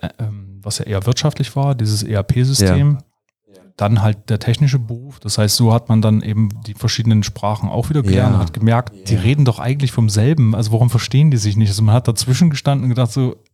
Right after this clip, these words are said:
Speaker 1: „Ihr redet
Speaker 2: Ja.
Speaker 1: vom selben.“ Und dann irgendwann hat man angefangen zu vermitteln. Und ja, auch das ist heute für unsere Firma, glaub ich, genau das. Wir sind so Hybriden. Also wir verstehen sowohl die O-T-Welt als auch die
Speaker 2: Ja.
Speaker 1: I-T-Welt. Und da sich das eben in diesem I O T oder Industrial I O T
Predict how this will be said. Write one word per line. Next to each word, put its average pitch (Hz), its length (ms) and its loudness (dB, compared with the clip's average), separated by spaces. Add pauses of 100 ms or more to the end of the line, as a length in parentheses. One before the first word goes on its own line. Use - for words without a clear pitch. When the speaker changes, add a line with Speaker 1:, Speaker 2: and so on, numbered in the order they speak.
(140)
Speaker 1:
„Ihr 127 240 -6
redet 135 300 -4
Speaker 2:
Ja. 98 60 4
Speaker 1:
vom 98 100 4
selben.“ 123 340 2
Und 110 120 2
dann 120 120 4
irgendwann 123 300 2
hat 123 160 2
man 117 80 -2
angefangen 120 460 2
zu 120 100 -8
vermitteln. 135 560 2 (840)
Und 110 480 0
ja, 110 140 0
auch 107 120 0
das 135 220 0
ist - 180 -2
heute 123 300 2
für - 140 -8
unsere 113 600 2 (480)
Firma, 127 380 2
glaub 117 220 0
ich, - 80 -6
genau 104 260 2
das. 110 240 0
Wir 101 80 0
sind 98 240 0
so 107 140 0
Hybriden. 135 720 2
Also 98 260 -4
wir 101 80 -4
verstehen 110 760 2
sowohl 104 380 -2
die 95 160 -2
O-T-Welt 120 580 -2
als 92 220 -4
auch 92 80 -6
die - 120 -10
Speaker 2:
Ja. 95 100 -4
Speaker 1:
I-T-Welt. 127 560 2
Und 101 260 -6
da 107 180 0
sich 104 160 2
das 110 200 0
eben 113 240 2
in 107 140 0
diesem 104 300 2
I 101 140 0
O 104 60 2
T 123 340 -2
oder 98 240 0
Industrial 101 560 0
I 107 40 2
O - 20 -4
T 107 320 -2